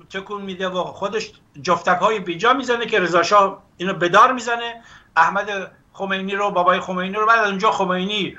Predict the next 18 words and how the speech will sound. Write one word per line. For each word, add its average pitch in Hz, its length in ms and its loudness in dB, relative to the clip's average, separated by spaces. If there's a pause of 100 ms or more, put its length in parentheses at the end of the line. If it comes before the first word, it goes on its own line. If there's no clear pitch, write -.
(100)
و 151 140 2
انگلیس 170 600 -4
کینه 170 300 -4
می‌گیرن 233 420 4
به 208 200 0 (260)
نا-، 185 220 8
رضا 185 480 2
شاه 196 240 2
که 190 100 -6
تا 165 160 0
به 160 120 0
همین 180 300 -4
امروز 180 460 -4 (300)
م-، 160 260 0
مزدوران 165 640 2
انگلیس 170 540 -8
و 147 80 0
چپ 175 420 2